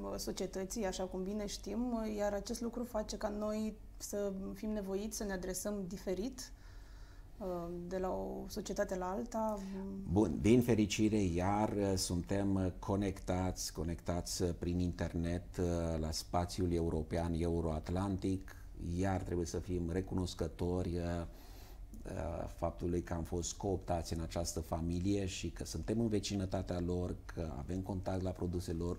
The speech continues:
Speaker 2: lor, uh, um, materiale, spirituale. Uh, am fost acolo cei mai mulți dintre noi. Cred că dacă s-ar face un, uh, sondaj, uh, mai bine de jumătate din populația României a mers cel puțin o dată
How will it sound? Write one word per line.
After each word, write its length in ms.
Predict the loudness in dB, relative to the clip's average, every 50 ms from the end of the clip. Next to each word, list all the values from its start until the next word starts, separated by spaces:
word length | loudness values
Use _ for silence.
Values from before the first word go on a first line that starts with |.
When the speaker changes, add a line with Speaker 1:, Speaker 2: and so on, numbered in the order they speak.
| -6 -6 -2
Speaker 2:
lor, 280 | 0 2 2 2 2
uh, 420 | 2 0 -2 -2 0 -2 -2 -2 -4 -6 -8 -10 -14 -14 -12 -12 -12 -10 -10 -8 -6 -6
um, 240 | -4 -4 -4 -4 -6 -8 -12 -14 -14 -14 -14 -14 -14 -14 -12 -10 -8 -6 -6 -6 -6 -6 -6 -8 -10 -10 -10 -10 -10 -10 -8 -6 -4 -2 -2
materiale, 680 | -2 -2 0 0 0 0 2 2 2 4 4 2 2
spirituale. 920 | 0 0 0 0 2 2 2 0 0 0 2 4 4 4 4 2 2 0 -2 -6 -12 -12 -14 -14 -12 -12 -12 -10 -6
Uh, 560 | -4 -2 -2 0 0 0 0 -2 -2 -4 -4 -6 -8 -12 -12 -12 -12 -12 -12 -8 -6
am 140 | -4 -4 -4
fost 360 | -2 0 0 2 2 2 0
acolo 380 | -2 -2 0 0 0 2 0
cei 180 | 0 2 2 4
mai 120 | 4 4
mulți 280 | 4 4 4 2 2 2
dintre 320 | 2 2 2 2 2 2
noi. 500 | 4 4 4 4 4 4 4 4 2 0 -4 -8 -12 -14 -14 -14 -16 -12 -4
Cred 140 | -2 -2 0
că 80 | 0
dacă 240 | 0 0 0 0 -2
s-ar 180 | -2 -2 -2 0
face 320 | 0 0 0 0 0 0
un, 260 | 0 0 0 0 0
uh, 180 | 0 -2 -2 -2
sondaj, 680 | -2 -2 -2 -2 0 0 0 0 0 0 0 0 0
uh, 80 | 0 2 2 2 0 0 -2 -4 -8 -12 -14 -14 -14 -14 -14 -14 -14 -10 -4
mai 140 | -2 0 2
bine 220 | 4 4 4 4
de 100 | 4 2
jumătate 540 | 2 4 2 2 2 2 0 -2 0 -2 -2
din 160 | -2 0 -2
populația 880 | 0 -2 -2 -2 0 0 2 0 0 -2 -4 -2 -2 -2 -2 -2 -2 0
României 720 | 0 0 0 2 2 2 2 4 4 4 4 4 2 2
a 80 | 0 -2
mers 220 | -2 -2 -2 -4
cel 140 | -2 -2 -2
puțin 340 | -2 -2 -4 -2 -2 -2 -2
o 80 | -2 -2
dată 640 | -2 -2 -2 -2 -4 -4 -2 -2 0 0 -2 -4